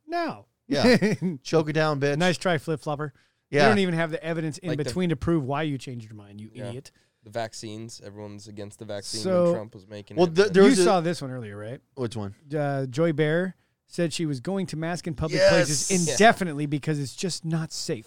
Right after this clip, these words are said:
Speaker 3: Thank God.
Speaker 1: Except for last night out at this restaurant, apparently. There's pictures over there. You can look it up. I'm not gonna show 'em. Here,
Speaker 2: How
Speaker 1: she
Speaker 2: dare you? That's my personal life.
Speaker 1: she walked out of the restaurant unmasked, though her companions dutifully donned their masks.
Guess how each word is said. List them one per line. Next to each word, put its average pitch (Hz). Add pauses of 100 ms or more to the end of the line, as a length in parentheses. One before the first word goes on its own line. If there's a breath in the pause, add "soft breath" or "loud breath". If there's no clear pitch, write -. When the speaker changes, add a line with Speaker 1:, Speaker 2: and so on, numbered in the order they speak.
(100)
Speaker 3:
Thank 147
God. 110
Speaker 1:
Except 233
for 214
last 202
night 196
out 151
at 156
this 160
restaurant, 165
apparently. 139
There's 131
pictures 147
over 120
there. 120
You 135
can 127
look 123
it 123
up. 127
I'm 123
not 139
gonna 113
show 120
'em. 156 (520 soft breath)
Here, 220 (460)
Speaker 2:
How 185
Speaker 1:
she 127
Speaker 2:
dare 165
you? 143
That's 143
my 143
personal 131
life. 90
Speaker 1:
she 175
walked 196
out 190
of 175
the 165
restaurant 165
unmasked, 175
though 185
her 143
companions 160
dutifully 120
donned 113
their 110
masks. 110